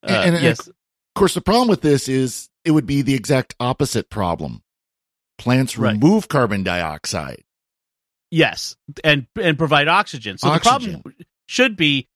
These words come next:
Speaker 1: we don't, there isn't enough oxygen, not that there isn't <laughs> enough carbon dioxide in the atmosphere.
Speaker 2: And this is where we're talking about the bad science in this episode, is the one part of it of,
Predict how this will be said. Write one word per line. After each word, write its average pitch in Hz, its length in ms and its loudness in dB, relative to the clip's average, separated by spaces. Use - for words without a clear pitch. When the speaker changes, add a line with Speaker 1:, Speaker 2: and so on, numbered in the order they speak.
Speaker 1:
we 151 100 2
don't, 175 180 2
there 170 160 2
isn't 170 200 0
enough 139 220 2
oxygen, 139 520 0
not 143 180 0
that 131 100 -10
there 131 120 -4
isn't 147 340 0
<laughs> - 40 -2
enough 208 220 2
carbon 160 280 2
dioxide 143 480 0
in 110 100 -8
the 107 100 -8
atmosphere. 98 600 -12
Speaker 2:
And 131 120 2
this 151 160 6
is 151 120 2
where 139 80 4
we're 131 40 4
talking 127 220 0
about 113 160 0
the 107 60 -2
bad 104 240 0
science 131 460 0
in 98 140 -2
this 92 320 -4
episode, 104 520 0
is 87 180 -4
the 104 100 -2
one 104 180 2
part 131 280 2
of 98 120 2
it 90 100 0
of, 87 220 -2